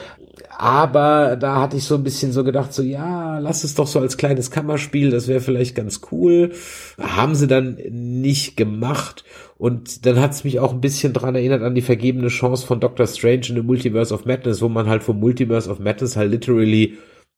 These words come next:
immer nur fünf Sekunden sieht und dann ist man halt im nächsten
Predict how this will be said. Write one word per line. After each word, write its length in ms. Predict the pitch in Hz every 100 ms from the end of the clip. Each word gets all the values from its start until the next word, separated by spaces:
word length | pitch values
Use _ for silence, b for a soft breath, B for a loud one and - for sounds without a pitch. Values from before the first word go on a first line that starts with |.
| -
immer 220 | 135 131
nur 180 | 127 123
fünf 320 | - 143 147
Sekunden 400 | 131 - 185 156
sieht 300 | 104 120 131
und 80 | 123
dann 140 | 120
ist 120 | 123 127
man 80 |
halt 140 | 110 110
im 80 | 104
nächsten 560 | 101 - 92 78 _